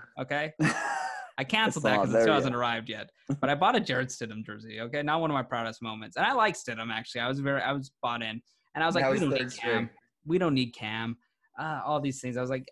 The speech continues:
Speaker 2: "I'm good with Stidham. Let's just roll with the new guy instead of Cam." I'm wrong. I'm very happy that I was wrong. When they signed Cam, I immediately pivoted. I was like, "This is the greatest thing. They're back to the Super Bowl."
Speaker 3: <laughs>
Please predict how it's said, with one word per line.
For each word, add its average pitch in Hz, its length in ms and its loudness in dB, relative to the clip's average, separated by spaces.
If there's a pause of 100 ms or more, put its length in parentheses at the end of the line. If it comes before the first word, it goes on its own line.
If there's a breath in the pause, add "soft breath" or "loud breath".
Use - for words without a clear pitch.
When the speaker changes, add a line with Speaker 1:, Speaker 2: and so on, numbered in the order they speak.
(140)
Speaker 2:
"I'm 190 140 2
good 175 100 2
with 139 140 0
Stidham. 107 420 -4
Let's 139 220 -4
just 151 160 -6
roll 143 200 0
with 139 120 -6
the 117 40 -8
new 117 240 -4
guy 110 180 -6
instead 113 220 -12
of 113 140 -10
Cam." 117 160 -4 (720)
I'm 156 160 0
wrong. 175 280 6 (180)
I'm 143 160 0
very 170 220 4
happy 160 320 -2
that 131 100 0
I 127 60 0
was 120 180 -4
wrong. 117 300 -2
When 143 120 -2
they 147 100 2
signed 170 340 2
Cam, 156 260 2
I 135 100 4
immediately 135 540 4
pivoted. 127 480 0
I 120 80 0
was 120 80 -2
like, 120 160 -4
"This 131 120 -6
is - 60 -8
the 135 100 -6
greatest 123 320 -2
thing. 123 120 -4
They're 117 80 -4
back 117 180 -4
to 117 60 -10
the 117 80 -10
Super - 400 2
Bowl." - 440 -2
Speaker 3:
<laughs> - 40 -20